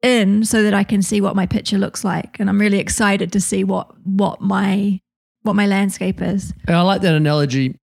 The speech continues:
Speaker 2: because I, it reminded me of an Instagram post I did, and it was actually a friend of yours who I've never met who sent me a message saying, "Fuck you for that analogy because it's now absolutely changed the way I think, and I had a beautiful thing."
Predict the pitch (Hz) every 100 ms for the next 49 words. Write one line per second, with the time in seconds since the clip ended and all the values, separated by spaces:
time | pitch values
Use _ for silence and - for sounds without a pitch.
0 | _ _ 156 160 156 143 131 - - 156
1 | 80 151 156 160 160 156 147 131 131 131
2 | 139 - - 135 131 135 127 139 127 113
3 | 139 131 120 - _ _ _ - 127 139
4 | 139 147 - 135 - - 160 156 139 113
5 | 127 151 139 120 - 131 139 131 135 120
6 | 131 123 - 131 - 147 - 127 127 127
7 | 123 - - _ _ _ - 127 135 -
8 | 180 - 160 - 139 131 135 131 131 120
9 | 135 117 - - 139 131 151 135 - -
10 | - 156 147 139 135 135 - 156 156 180
11 | - 165 147 - 147 139 - 156 135 131
12 | 123 - 135 - - 139 139 156 139 123
13 | 143 127 151 147